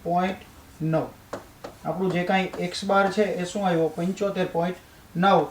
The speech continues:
અહીંયા મધ્યક એક્સ બાર આવ્યો પંચોતેર પોઇન્ટ નવ. બરોબર? રેડી?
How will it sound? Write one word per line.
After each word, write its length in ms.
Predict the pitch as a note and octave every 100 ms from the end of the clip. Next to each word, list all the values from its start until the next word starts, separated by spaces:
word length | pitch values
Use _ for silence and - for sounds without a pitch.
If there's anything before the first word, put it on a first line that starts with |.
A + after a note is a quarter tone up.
| - - -
અહીંયા 300 | F#3 G3 F3+
મધ્યક 580 | F3 F3+ F3 G#3 G3 - - - - - - - - - - - - - - - - - - - - - - - - D#3+
એક્સ 220 | F3 G3+
બાર 220 | G3 F#3+
આવ્યો 420 | F3+ F3 G3 A#3 - - -
પંચોતેર 680 | E3+ F#3 - F#3+ F#3+ F#3 F3
પોઇન્ટ 480 | - D#3 F#3 A#3 - - - - - -
નવ. 300 | C#3+ D#3 C#3+ - - - - -
બરોબર? 320 | D#3+ F3+ B3 D#4 - - - - - - - - - - -
રેડી? 260 | F3 C4